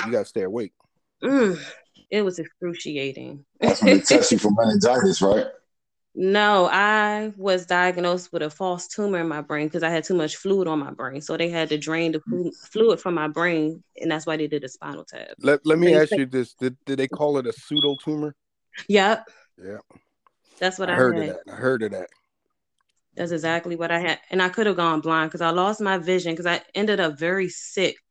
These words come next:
Speaker 2: My mom thought I was pregnant <laughs> 'cause I was young. So I was, like, throwing up, just randomly throwing up. Um, I couldn't eat. I couldn't walk. And then
Speaker 1: <clears throat>
Speaker 2: my vision started getting very blurry.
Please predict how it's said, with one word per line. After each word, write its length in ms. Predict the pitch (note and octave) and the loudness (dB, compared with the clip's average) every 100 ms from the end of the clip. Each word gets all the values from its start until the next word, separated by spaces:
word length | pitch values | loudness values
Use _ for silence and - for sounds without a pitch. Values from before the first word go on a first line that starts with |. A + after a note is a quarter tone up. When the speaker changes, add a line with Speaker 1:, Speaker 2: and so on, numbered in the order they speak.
| _ _ - _ _ - | _ _ -20 _ _ -6
Speaker 2:
My 120 | E3+ | -2
mom 200 | F3+ G3+ | 2 2
thought 200 | E3 C#3+ | 2 -4
I 20 | |
was 120 | C#3+ - | -6 -16
pregnant 460 | - C3+ - B2+ - | -16 -16 -16 -12 4
<laughs> 20 | |
'cause 680 | E4+ F4+ F4+ F#4 F4+ F4 D#4 | 4 6 4 4 4 2 6
I 120 | E4+ | 4
was 260 | E4+ D#4+ A#3 | 6 6 6
young. 360 | D4+ E4 A#3+ A3+ - - G4+ - | 6 6 4 0 -10 -12 -12 0
So 60 | C#4 | 2
I 40 | |
was, 140 | D#4 D4 | 4 4
like, 280 | A#3+ G#3+ | 2 2
throwing 360 | C4+ D4+ D#4 C#4+ | 2 4 4 4
up, 200 | C4 B3 | 0 0
just 200 | B3 F#3+ | -4 -2
randomly 520 | A#3 C4+ C4 B3+ B3+ | 0 0 0 -2 -4
throwing 300 | B3+ B3 B3+ | -2 0 0
up. 400 | - G3+ G3 F#3+ - _ F#3 | 0 2 2 0 -4 _ -4
Um, 500 | F3+ F3 E3+ F3+ F3+ _ _ _ _ _ - | 0 0 -2 -6 -10 _ _ _ _ _ -6
I 100 | F#3 | -4
couldn't 380 | G3 B3 B3 - | -2 0 0 0
eat. 300 | G#3 G3+ F3+ | 0 0 0
I 100 | F#3 | -2
couldn't 360 | F#3 A#3 G#3 F3 | -2 0 2 2
walk. 440 | G3+ A#3 G3 - - - D#3 | 2 4 2 0 -8 -12 -4
And 160 | F#3+ | -2
then 140 | G3 G3 | 0 0
Speaker 1:
<clears throat> 20 | |
Speaker 2:
my 160 | F3 E3+ G3 | 0 0 2
vision 280 | C#4 C#4+ | 4 2
started 380 | A#3+ G3 F#3 F3+ | 0 2 2 2
getting 240 | F3+ F3 E3 | 2 0 0
very 260 | D#3+ D#3 | -2 -2
blurry. 680 | D3+ C#3+ C#3 C#3 C#3 D3+ - | -4 -6 -6 -6 -8 -10 -14